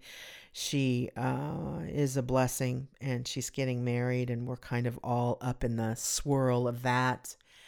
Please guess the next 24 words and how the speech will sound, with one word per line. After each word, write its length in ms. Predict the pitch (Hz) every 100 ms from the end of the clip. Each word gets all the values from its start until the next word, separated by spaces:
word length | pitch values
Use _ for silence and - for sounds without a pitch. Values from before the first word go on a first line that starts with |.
| - - - - - _ -
And 480 | 175 165 165 165 - -
I, 440 | 190 196 196 196 -
um, 1080 | 185 180 180 175 175 170 170 170 175 180 - _ _ _ _ - - - -
I'm 300 | 190 185 170
very, 880 | 139 170 170 175 175 175 175 170 - _ _ _ _ _ -
uh, 460 | 139 135 135 135 - -
moved 840 | 165 170 175 170 147 127 131 147
by 840 | - 147 156 151 135 131 127 131 -
those 580 | - 143 143 139 131 -
people 500 | - 160 - 135 120
that 180 | 135 135
are 120 | 127
around 440 | 123 123 120 127 120
me 240 | 113 127 - - - -
that 120 | -
kind 200 | - 185
of 80 | 170 156
occupy 560 | 143 - 151 - 139
the 120 | 131
seat 380 | 123 - 139 135 -
of 120 | 131
family 720 | - 143 135 131 135 135 143 - - - -
and 220 | 139 135
friends, 600 | - 135 127 135 147 -